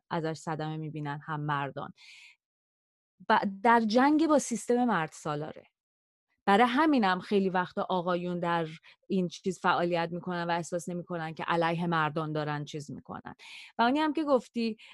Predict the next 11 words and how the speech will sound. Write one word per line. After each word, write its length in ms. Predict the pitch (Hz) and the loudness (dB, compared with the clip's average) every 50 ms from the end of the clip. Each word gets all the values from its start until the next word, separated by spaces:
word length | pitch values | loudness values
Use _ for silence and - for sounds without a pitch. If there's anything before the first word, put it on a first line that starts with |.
| - _ _ - | -20 _ _ -2
ام، 480 | 202 202 190 196 196 196 196 196 - - 185 180 190 185 | 0 2 2 2 2 0 -2 -4 -6 -8 -10 -8 -2 0
ب-، 180 | 208 - - 185 180 190 - _ _ - _ _ | 0 0 0 -2 -8 -12 -18 _ _ -20 _ _
انقدر 400 | - 226 214 214 202 202 202 196 | -2 0 0 0 0 0 -2 0
یه 100 | 208 214 | 0 -2
سری 400 | 190 - - 202 196 202 214 - - | -2 -2 -2 -4 -4 -4 -4 -4 -4
اسم 300 | 202 196 - - 196 190 | -4 -4 -4 -6 -6 -4
ب-، 240 | 190 180 170 - - | -4 -4 -4 -4 -6
مثلاً 500 | 196 202 185 - 185 180 180 180 180 180 - _ _ _ _ _ _ _ _ - | -6 -8 -6 -6 -6 -6 -4 -4 -6 -8 -10 _ _ _ _ _ _ _ _ 2
بد 280 | 185 196 214 202 185 | 4 4 4 4 2
کردن 880 | 170 - - - 190 185 180 175 170 165 170 165 170 165 165 160 160 156 | 0 -4 -2 0 2 2 4 2 2 0 0 0 0 -2 -4 -6 -10 -12
فمینیست 680 | - _ - 180 175 175 170 170 165 160 - - _ | -10 _ -2 -2 -2 -2 -4 -6 -8 -10 -12 -16 _